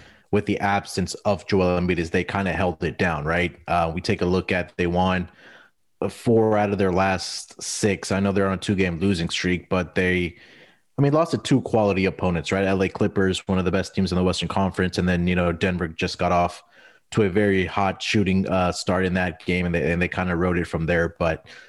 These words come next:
I mean, they held it down without Embiid, and now you're getting, you know, an M V P caliber player back in, uh, uh, Joel Embiid. I'm sure they're gonna be cautious with him because it was a hyperextended knee, but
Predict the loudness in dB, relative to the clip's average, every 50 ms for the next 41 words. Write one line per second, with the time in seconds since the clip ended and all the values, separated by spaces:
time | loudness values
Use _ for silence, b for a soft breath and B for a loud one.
0 | B B 0 2 2 4 4 4 4 4 2 2 2 0 2 2 0 0 0 -2
1 | 0 0 0 0 0 -2 0 2 2 2 2 2 2 2 0 0 2 0 0 0
2 | 0 0 0 2 2 0 0 0 0 0 0 0 -2 -2 -4 -2 -2 -2 -2 0
3 | 0 0 0 0 -2 -4 -4 0 0 2 2 2 2 2 2 0 0 0 -2 -4
4 | -4 -2 0 2 2 2 2 0 -2 -4 b b b b b b b b _ -6
5 | -2 0 0 0 0 2 2 2 4 4 2 0 -2 0 0 2 4 4 4 2
6 | 0 -2 -2 0 0 0 0 0 0 2 2 4 4 4 2 2 2 0 0 0
7 | -2 -4 -2 0 2 2 2 2 0 -2 -2 -2 0 0 0 0 0 0 0 2
8 | 2 0 -2 -4 b b b b b b b b b -4 0 0 2 0 2 2
9 | 4 4 4 4 4 2 2 2 2 0 0 0 -2 -2 0 -2 -2 -2 -4 -2
10 | 0 0 2 2 0 2 2 2 2 2 2 0 0 -2 -2 0 0 0 0